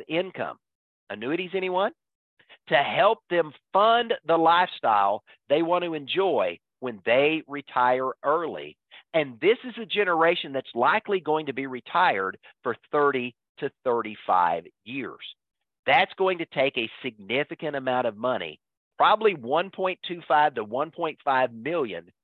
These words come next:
for them to make that happen. And they're gonna have the financial resource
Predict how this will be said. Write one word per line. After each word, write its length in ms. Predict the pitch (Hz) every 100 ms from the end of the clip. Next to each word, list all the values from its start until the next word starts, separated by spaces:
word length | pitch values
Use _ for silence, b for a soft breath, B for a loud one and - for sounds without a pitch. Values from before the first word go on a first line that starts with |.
| _ -
for 80 |
them 180 | 113 120
to 60 | 110
make 240 | 110 113
that 160 | 113 98
happen. 400 | 143 147 92 92 B B -
And 160 | 120 120
they're 140 | 240
gonna 180 | 240 180
have 160 | 165
the 80 | 156
financial 440 | - 143 147 147 117
resource 540 | 143 175 - 101